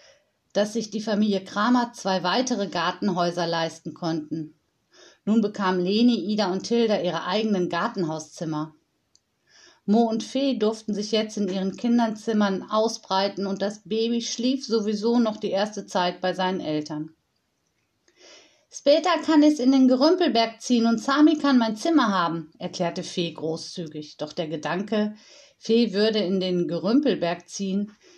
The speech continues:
gefiel Frau Kramer nicht so gut. „Ich glaube, Sami wär froh,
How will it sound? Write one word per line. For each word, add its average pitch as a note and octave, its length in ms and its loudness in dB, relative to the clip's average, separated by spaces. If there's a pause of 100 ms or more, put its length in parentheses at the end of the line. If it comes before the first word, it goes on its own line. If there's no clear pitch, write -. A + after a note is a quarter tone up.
(100)
gefiel F3+ 340 -4
Frau E3 260 -4
Kramer E3+ 380 0
nicht F3 260 -4
so D#3 140 -12
gut. C3 320 -16 (1200)
„Ich D#4 220 -2
glaube, G3 380 2
Sami A3+ 600 -2
wär F#3+ 140 0
froh, A3 520 0